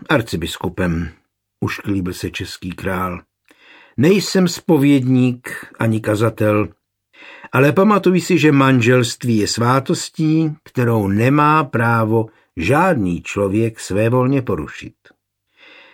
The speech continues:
Důvod k potížím zavdala kačka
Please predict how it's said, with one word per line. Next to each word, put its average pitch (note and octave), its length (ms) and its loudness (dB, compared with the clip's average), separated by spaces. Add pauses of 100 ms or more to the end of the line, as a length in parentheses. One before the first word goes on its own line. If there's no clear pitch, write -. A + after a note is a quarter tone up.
(300)
Důvod E3+ 640 2 (260)
k - 80 -10
potížím G#2+ 1000 0
zavdala D#3 480 0
kačka - 680 -8